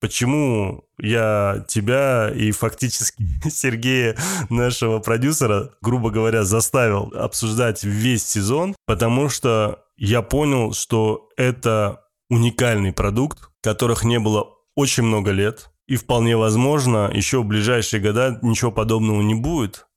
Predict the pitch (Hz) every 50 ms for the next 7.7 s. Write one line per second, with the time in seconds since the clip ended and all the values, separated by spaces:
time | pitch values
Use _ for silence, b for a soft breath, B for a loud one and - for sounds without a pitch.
0 | _ - - 95 110 110 113 120 113 - - - 113 107 101 - - 107 98 92
1 | 104 127 139 139 131 120 113 110 104 104 101 - - 104 104 101 - - _ _
2 | _ _ - 127 120 123 123 113 - - 117 113 110 - - 123 113 107 - -
3 | 104 101 95 - 120 117 104 - - - - 98 98 101 98 98 - _ _ -
4 | 101 98 104 110 107 107 104 110 107 - - 156 151 - - 165 156 151 139 123
5 | 110 104 101 95 - 104 98 101 120 - - - 107 101 107 107 117 117 117 113
6 | 113 110 107 104 101 - - _ - - - 135 139 127 117 104 98 107 104 -
7 | - 151 175 185 - - - 104 92 90 98 104 -